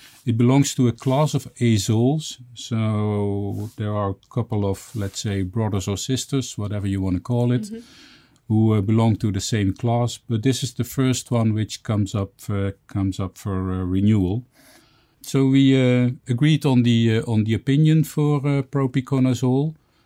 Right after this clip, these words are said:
Speaker 1: Um, yeah, and in terms of approval or non-approval, this substance is meeting the, uh, exclusion criteria.
Speaker 2: Okay.
Speaker 1: So because of its, uh, toxicity for reproduction,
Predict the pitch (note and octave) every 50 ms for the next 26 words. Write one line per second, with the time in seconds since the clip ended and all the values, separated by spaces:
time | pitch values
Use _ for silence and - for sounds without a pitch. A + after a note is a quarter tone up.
0 | _ _ _ _ _ _ _ _ _ _ - A#2 A#2 A#2 A2+ A2+ A2+ A2+ A2 A2
1 | A2 A2 A2 A2 G#2+ G#2+ - - - _ _ _ _ _ _ _ _ _ _ _
2 | _ _ _ _ _ _ _ _ _ _ _ _ _ _ _ _ _ - C3+ B2+
3 | A#2 - - A#2+ G#2+ A2+ A#2 A2+ - C#3 C3+ C3 B2 A2 B2+ A#2 G2+ B2 G#2 -
4 | - - D3 C#3+ C#3 B2 B2 B2+ B2+ A#2+ A#2 A#2 A#2 B2 C3 C3 B2 A#2 - -
5 | A#2 A2 G#2+ G#2 G2+ A#2+ B2 A#2+ G#2+ A#2 C3+ C3 - - - C3 B2 - - -
6 | B2 A#2+ A2+ - A#2 - - B2 A#2 A#2 A2+ - A2+ A2 G#2+ G#2 G#2+ G#2 G#2+ G#2+
7 | G#2 G2+ G#2 - G#2 - - - - B2 A2+ G#2+ G2+ - A2+ G2+ - - G#2 G2
8 | - - A#2+ A2+ G#2+ F#2+ F2 E2+ D#2+ D2+ D#2 - _ _ - - G#3 F3+ - -
9 | A#3 - _ _ _ _ _ - - - A2+ G#2+ G#2 G#2 G2+ G2+ G2 G2+ A2 G#2+
10 | - - A#2 G#2+ G#2 - A2+ G2 - - A2 G2+ - - - - - A2 G2+ G2
11 | G2+ G2 F#2+ F#2+ F#2+ - - A2+ G#2 - - - A#2+ G#2 - B2 A#2 - A2+ G#2
12 | - - G#2+ G2+ G2+ G#2 G2+ - G#2+ G2 F#2+ - - - - - D3+ D3 D3+ D#3
13 | D3+ C#3+